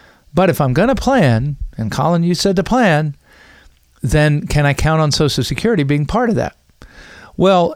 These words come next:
it's been within the last decade that this has been argued over. We all know, if you've been paying attention to your Social Security statements,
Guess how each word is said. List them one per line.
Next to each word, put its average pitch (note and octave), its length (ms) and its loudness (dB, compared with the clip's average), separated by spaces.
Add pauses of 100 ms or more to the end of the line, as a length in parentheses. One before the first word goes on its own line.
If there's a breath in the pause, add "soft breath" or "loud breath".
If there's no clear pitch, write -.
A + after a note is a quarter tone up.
(100)
it's F#3 280 0
been F3 220 2
within C#3+ 240 0
the C3+ 80 0
last B2+ 320 0
decade A#2+ 480 0
that B2+ 160 -2
this C#3 200 0
has B2+ 140 0
been B2+ 200 0
argued B2+ 420 0
over. G#2 280 -2 (360)
We D3+ 320 0
all G3+ 180 2
know, D3 440 0 (300)
if - 220 -4
you've A2+ 80 -2
been C#3 180 2
paying C3+ 280 2
attention D#3 400 -2
to E3 80 0
your E3+ 80 0
Social C#3+ 340 -2
Security C#3 400 0
statements, A2 640 -4